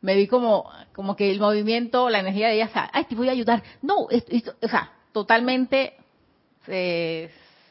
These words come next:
se borrica, así que la ayuda, y, y "¿te parece bien esto?". O sea, pregu-, me, como quien dice que,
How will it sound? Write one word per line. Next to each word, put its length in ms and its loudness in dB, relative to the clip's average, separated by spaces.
se 120 0
borrica, 420 -4
así 120 -12
que 100 -4
la 80 -4
ayuda, 280 -4
y, 260 -4
y 60 -6
"¿te 120 2
parece 360 0
bien 200 -2
esto?". 200 -4
O 40 -10
sea, 260 -2
pregu-, 240 -2
me, 320 0
como 240 2
quien 180 2
dice 260 -2
que, 320 4